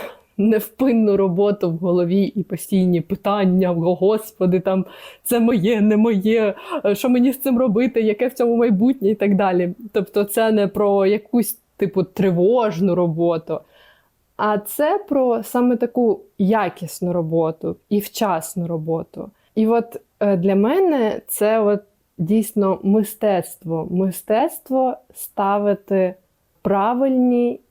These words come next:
і своєчасні питання. А, і це було зі мною далеко не завжди. Досить багато в своєму житті я тривалий час залишалася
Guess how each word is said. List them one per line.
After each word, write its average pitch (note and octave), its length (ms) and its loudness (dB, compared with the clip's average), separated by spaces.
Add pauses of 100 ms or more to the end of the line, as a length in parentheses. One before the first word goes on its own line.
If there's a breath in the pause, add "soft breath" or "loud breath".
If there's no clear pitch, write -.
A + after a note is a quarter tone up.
і G3+ 340 2
своєчасні F#3 1080 -2
питання. E3+ 920 -6 (560 soft breath)
А, F3 640 -4 (120)
і G3+ 80 -2
це A#3+ 260 -2
було A#3+ 340 2
зі G#3+ 140 0
мною A3+ 360 2
далеко G3 480 0
не G#3 180 2
завжди. F#3+ 680 0 (220)
Досить G#3+ 880 -4 (460)
багато A3+ 640 0
в G#3+ 60 -8
своєму G3+ 500 0
житті G#3 580 -2 (540 soft breath)
я G3 460 0
тривалий G3 520 0
час F#3 480 -4
залишалася F3+ 1080 -2